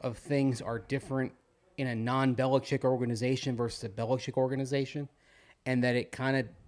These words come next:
drove him a little bit batty as time went on. I mean, Belichick is obviously a hyper-organized, right? Everything to the most minute detail. He's, like, on a, on a, on another level. And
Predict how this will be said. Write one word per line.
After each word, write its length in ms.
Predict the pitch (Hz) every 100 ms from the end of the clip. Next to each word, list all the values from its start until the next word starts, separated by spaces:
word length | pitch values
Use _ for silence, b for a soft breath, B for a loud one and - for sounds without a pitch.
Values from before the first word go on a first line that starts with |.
| - -
drove 360 | 131 127 131 135
him 160 | 135
a 40 | 135
little 260 | 131 131
bit 300 | 120 127 -
batty 460 | 113 120 120 101 95 - _ _ _ -
as 160 | -
time 280 | - 127 120
went 140 | 113
on. 80 | 110
I 180 | - -
mean, 160 | 147 143
Belichick 540 | 180 202 180 - 131 -
is 160 | 131
obviously 440 | 131 131 123 120 120
a 40 |
hyper-organized, 960 | - 151 147 123 120 104 98 98 101 -
right? 260 | 113 117 - _ _ _ - -
Everything 420 | 143 143 - 135
to 60 |
the 60 | 117
most 240 | 120 110
minute 300 | 123 117 113
detail. 380 | - - 110 - b b
He's, 260 | - 147 135
like, 180 | 127 117
on 140 | 131 127
a, 20 | 123
on 140 | 123
a, 100 | 120 113 -
on 120 | 131
another 320 | 120 117 120 110
level. 400 | 110 104 - - _ _ _ _ -
And 360 | 127 117 110